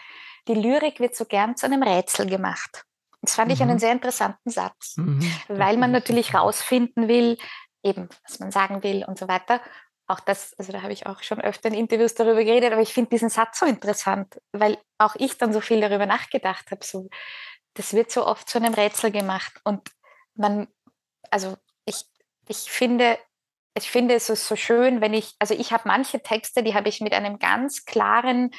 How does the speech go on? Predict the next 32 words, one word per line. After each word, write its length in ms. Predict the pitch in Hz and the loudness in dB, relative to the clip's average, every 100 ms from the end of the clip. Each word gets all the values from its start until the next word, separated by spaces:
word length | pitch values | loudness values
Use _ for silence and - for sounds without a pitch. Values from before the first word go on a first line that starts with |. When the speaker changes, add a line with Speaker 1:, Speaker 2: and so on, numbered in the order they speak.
| - - - - - - | -16 -18 -16 -18 -14 -2
Speaker 1:
äh, 280 | 214 208 208 | 0 2 2
Warum 380 | 220 240 247 | 2 4 4
geschrieben 680 | 226 220 - 208 190 185 190 - | 4 0 2 0 0 -4 -8 -6
und 140 | 208 | -4
ich, 220 | 208 - - | -6 -8 -10
ich, 200 | - - - | -10 -8 -2
ich 280 | 285 - | -2 2
wusste, 460 | 202 208 - 214 202 - - - _ _ _ _ _ | 2 2 2 0 0 -4 -20 -20 _ _ _ _ _
warum 360 | - 214 214 240 | -2 0 2 2
ich 140 | 294 - | 2 0
sie 140 | 247 | 0
so 120 | 247 | 0
schreiben 520 | 240 - 208 226 240 | 0 0 0 2 2
will 300 | 226 240 233 - | 2 2 2 -2
und 160 | 220 208 | -6 0
was 180 | 208 226 | 0 0
ich 120 | - | -2
da 100 | 226 | 0
hineinlege. 800 | 220 208 202 220 214 196 190 - _ - _ _ _ _ _ - | 2 2 2 4 2 2 0 -6 _ -20 _ _ _ _ _ -4
Speaker 2:
Mhm. 220 | 127 113 | 0 2
Speaker 1:
Aber 100 | 247 | 0
ich 120 | 285 | 2
werde 200 | 277 320 | 4 4
niemanden 560 | 339 403 453 392 - 277 | 2 2 2 2 0 2
abprüfen 680 | 320 - - 277 269 - | 2 0 0 2 2 2
und 120 | 302 302 | 2 4
sagen, 520 | 302 285 254 277 320 - - 269 - _ | 4 4 2 0 -4 -8 -12 -12 -14 _
„Hast 240 | 180 190 269 | 0 2 4
du 60 | |
das 180 | 277 381 | 4 4
eh 120 | 226 | 4
erkannt, 400 | 226 - - 294 | 2 4 4 4